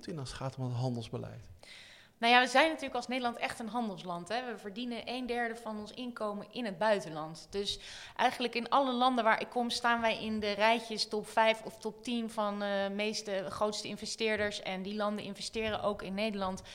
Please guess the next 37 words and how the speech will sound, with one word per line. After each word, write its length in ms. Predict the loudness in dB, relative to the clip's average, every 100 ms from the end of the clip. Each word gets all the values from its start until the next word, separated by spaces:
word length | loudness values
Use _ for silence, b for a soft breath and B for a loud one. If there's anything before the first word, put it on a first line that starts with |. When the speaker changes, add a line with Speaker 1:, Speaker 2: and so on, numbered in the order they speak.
| B B B
Speaker 2:
Dus 180 | -6 0
dat, 360 | 6 4 4 -8 -4
we 100 | 0
zijn 320 | 6 6 6
gewoon 260 | 0 -2 -2
al 140 | -2
heel 240 | -2 -2
goed 420 | -2 -4 -6 -10 -14 -6
in 160 | -4
het 120 | -4
handel 260 | -6 -6 -8
drijven. 640 | -2 2 2 0 -2 -4 -6 -10
Ehm, 320 | -8 -6 -8 -10 B B B
maar 200 | 2 4
daar 140 | 6 4
ga 160 | 2
ik 140 | -4 -4
nog 280 | -4 -4 -8
bij 160 | -4 -4
helpen. 480 | 0 2 2 -2 -10
Bijvoorbeeld 400 | -6 -6 -4 -6
door 240 | -6 -8 -10
ons 240 | -12 -10
echt 200 | -10 -10
te 80 | -12
focussen 540 | -6 -4 -4 -6 -10 -10
op 120 | -12
die 120 | -4
vijfentwintig, 720 | 2 2 2 -8 -10 -8 -8 -10 -10
eh, 140 | -10 -8 -6
markten 540 | 2 4 4 0 -8
die 200 | -8 -10
ik 100 | -8
heb 160 | -8 -8
geïdentificeerd. 960 | -10 -10 -10 -10 -12 -12 -8 -6 -6 -6
Waar 220 | -4 -4
we 160 | -4